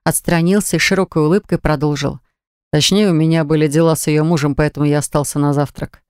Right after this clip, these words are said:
Я стукнула Дану кулаком по плечу и невольно улыбнулась. Я смотрела на него с улыбкой и не могла понять своих чувств.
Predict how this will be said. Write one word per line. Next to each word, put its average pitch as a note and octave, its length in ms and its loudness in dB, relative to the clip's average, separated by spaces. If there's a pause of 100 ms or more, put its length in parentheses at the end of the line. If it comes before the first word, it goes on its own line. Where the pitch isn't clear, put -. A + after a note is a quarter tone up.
(680)
Я A#3+ 100 0
стукнула G#3 520 0
Дану E3+ 280 0
кулаком E3 480 0
по D#3+ 80 -2
плечу D3+ 400 -2
и G3 80 2
невольно D3+ 420 0
улыбнулась. D#3 640 -4 (220)
Я - 80 0
смотрела F3 500 0
на D#3+ 40 0
него D#3 220 0
с - 120 -4
улыбкой E3 400 0
и D#3+ 40 2
не D#3 80 2
могла D#3+ 320 0
понять E3+ 360 0
своих D#3+ 320 -4
чувств. - 400 -6